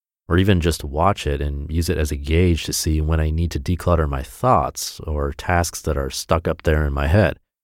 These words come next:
In any case, I'm sure it'd be helpful to tidy up,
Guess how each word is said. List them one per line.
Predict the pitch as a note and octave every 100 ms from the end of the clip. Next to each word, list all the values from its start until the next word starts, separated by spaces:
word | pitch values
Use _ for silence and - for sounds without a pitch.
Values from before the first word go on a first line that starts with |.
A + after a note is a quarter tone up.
| _ _ _ _ _ -
In | G#2
any | G#2+
case, | G2 F#2 - - _ _ _ -
I'm | G2+
sure | - B2 A2
it'd | E2+ D#2
be | D2+
helpful | D#2 - D#2
to |
tidy | D#2 E2+ D#2 D2+
up, | D2